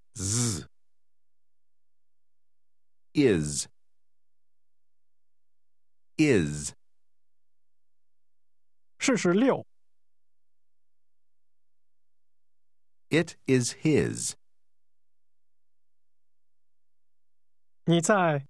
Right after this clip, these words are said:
Speaker 1: His.
Speaker 2: 的词头有没有听见
Speaker 1: H.
Speaker 2: 这个音？请再念一下六。
Speaker 1: It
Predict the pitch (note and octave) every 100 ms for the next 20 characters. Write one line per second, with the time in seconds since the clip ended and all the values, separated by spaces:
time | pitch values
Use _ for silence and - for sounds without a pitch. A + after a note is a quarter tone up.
0 | - - - E3 F2+ F#2 A#2 - - -
1 | - D#3+ D3+ - - A#3 - C#3 G3+ -
2 | - - D#3+ D#3+ A3+ D3 C3+ G3+ G3+ G#3
3 | E3+ C3+ C3+ - - - - D#3 A2 -
4 | - - - G3+ C#3+ D3+ E3 E3 - -
5 | - - - - - - E3 F3 D4 A#3+
6 | G#3+ C#3 C3 D#3 A#2+ C3+ D3+ A#2 - -
7 | - - - - - - - - - -
8 | - - - - - - - - - -
9 | - - - - - - - - - -
10 | - - - - - C#3+ C#3+